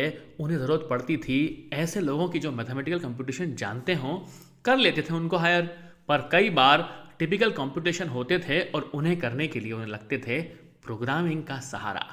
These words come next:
तब उनके पास में एक ही था टूल जिसका नाम था Fortran फॉर्मूला ट्रांसलेशन, जिसमें प्रोग्रामिंग करने के लिए वो ऐसे पीएचडी का धारक या ऐसे सीनियर प्रोफेसर्स बड़े ही तकलीफ फेस करते थे। हाँ जी,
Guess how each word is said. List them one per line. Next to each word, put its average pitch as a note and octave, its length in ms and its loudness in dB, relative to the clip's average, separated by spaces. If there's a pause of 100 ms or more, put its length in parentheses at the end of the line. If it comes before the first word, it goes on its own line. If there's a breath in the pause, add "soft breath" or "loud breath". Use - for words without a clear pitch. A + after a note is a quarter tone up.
(460 soft breath)
तब D#4+ 160 8
उनके A#3+ 240 2
पास F3 300 4
में C3+ 100 6
एक E3+ 200 6
ही D3 60 2
था C3 180 -2
टूल B2 280 2
जिसका B2+ 300 -4
नाम C3 280 -4
था A#3+ 140 -2 (120)
Fortran B2+ 580 2 (340 loud breath)
फॉर्मूला A3 500 6
ट्रांसलेशन, C#3+ 680 0
जिसमें F3+ 320 -2
प्रोग्रामिंग D#3+ 480 4
करने D#3 280 2
के C3+ 120 2
लिए B2 320 0 (380 loud breath)
वो A#3 240 8
ऐसे F3 480 8 (100)
पीएचडी C3 420 4
का B2 220 0
धारक A#2 440 2 (240 loud breath)
या D#3+ 80 4 (100)
ऐसे E3 280 2
सीनियर D#3 560 2 (140)
प्रोफेसर्स C#3 600 -2 (360 loud breath)
बड़े D3 200 4
ही F3 100 2 (100)
तकलीफ F#3 460 -2 (260)
फेस C3+ 280 -2
करते B2+ 300 2
थे। F3 180 2 (560 soft breath)
हाँ D#3 180 6
जी, B2 180 -2